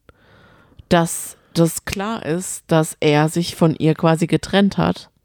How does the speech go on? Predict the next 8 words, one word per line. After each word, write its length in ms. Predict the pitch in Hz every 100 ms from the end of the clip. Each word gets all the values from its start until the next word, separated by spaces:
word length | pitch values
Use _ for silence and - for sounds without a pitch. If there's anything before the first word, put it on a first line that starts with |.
| _ _ _ _ - _ _
weil 200 | 160 151
er 360 | - 160 160
auf 320 | 123 151 - - _ -
ihre 280 | 143 147 151
Beziehung 680 | - - - 170 156 156 151
geschissen 500 | - 147 196 180 156
hat, 260 | 170 208 - _
sozusagen, 800 | - 151 165 156 170 156 180